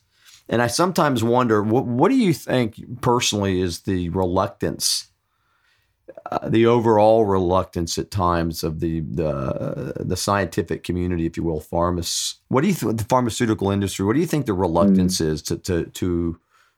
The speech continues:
Speaker 1: to utilize these materials more?
Speaker 2: Well, I mean,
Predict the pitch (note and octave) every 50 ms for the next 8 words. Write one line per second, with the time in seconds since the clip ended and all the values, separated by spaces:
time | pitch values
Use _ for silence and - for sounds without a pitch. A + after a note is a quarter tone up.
0 | _ _ - - G2+ G#2 A#2 B2+ B2+ B2 A2 G2+ F#2+ F#2+ F#2+ D#2 F#2+ F#2 E2 D#2+
1 | F2 E2+ D#2+ - - F#2+ F2+ F2+ F2 E2 D#2 D#2 D#2 F2 D#2 D#2 D#2+ D2+ D2+ D2+
2 | - - F#2+ - _ _ G#3 A3 A3+ G#3 F3 C3 - - _ _ _ _ _ _
3 | _ - E3 D#3 C#3 A#2+ A2 G#2 G2 -